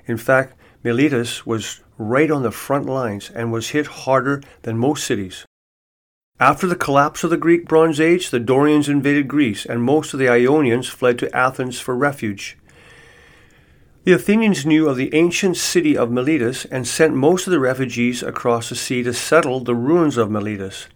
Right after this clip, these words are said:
and they quickly rebuilt it into a prosperous polis. So now there was a Greek population thriving on the coast of Turkey, which back then was called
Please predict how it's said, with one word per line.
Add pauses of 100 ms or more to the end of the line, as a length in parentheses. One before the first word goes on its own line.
(580)
and
they
quickly
rebuilt
it
into
a
prosperous
polis. (500)
So
now
there
was
a
Greek
population (100)
thriving
on
the
coast
of
Turkey, (400)
which
back
then
was
called